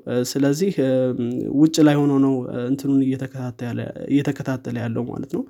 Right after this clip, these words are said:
በስምንት፣ እ፣ ክሶች ነው የተከሰሰው። እ፣ ከዛ ውስጥ መኒ ላውንደሪ ማድረግ፣ እ፣ አንኦቶራይዝድ ትራንዛክሽንስ፣ እ፣ እና የመሳሰሉት ነገር ይገናኙ-፣ ይገኙበታል ማለት ነው።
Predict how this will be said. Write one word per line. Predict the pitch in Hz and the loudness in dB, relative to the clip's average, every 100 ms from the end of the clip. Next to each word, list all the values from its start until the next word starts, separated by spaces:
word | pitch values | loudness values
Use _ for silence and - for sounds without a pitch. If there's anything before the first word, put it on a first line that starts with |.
| - - - _ | -14 -20 -20 _
በስምንት፣ | - 175 196 190 196 - 170 | 4 6 8 8 6 2 4
እ፣ | 151 143 139 135 135 131 127 131 _ _ | 4 6 4 4 4 2 -2 -6 _ _
ክሶች | - 160 180 175 - | -4 4 6 6 0
ነው | 113 - _ - - - - | -4 -6 _ -12 -8 -6 -4
የተከሰሰው። | 135 135 135 127 120 135 - _ - - - _ - | -4 -6 -8 -8 -6 -6 -8 _ -20 -20 -20 _ -2
እ፣ | 143 135 127 127 123 | 2 4 2 0 0
ከዛ | - 139 143 | 4 6 6
ውስጥ | 156 - | 6 2
መኒ | 143 143 143 | 4 4 4
ላውንደሪ | 143 143 139 139 139 | 4 4 4 4 6
ማድረግ፣ | 135 131 131 160 - _ | 4 0 -2 -4 -4 _
እ፣ | - 127 120 113 117 - - | -8 -6 -4 -6 -10 -12 -4
አንኦቶራይዝድ | 139 151 147 147 147 | 4 4 4 2 2
ትራንዛክሽንስ፣ | - 143 139 139 - 180 180 - | 0 0 0 -2 0 -2 -2 -8
እ፣ | 151 139 139 139 | -10 -6 -6 -8
እና | - 139 | -2 2
የመሳሰሉት | 143 135 139 135 139 135 | 4 4 2 0 -4 -4
ነገር | 131 127 139 - - - - _ - | -4 -4 -6 -12 -20 -20 -20 _ 0
ይገናኙ-፣ | 170 185 170 151 - | 6 8 8 6 4
ይገኙበታል | 139 143 147 147 135 135 135 | 2 2 4 2 0 -2 -6
ማለት | 127 117 117 | -6 -8 -8
ነው። | 165 | -8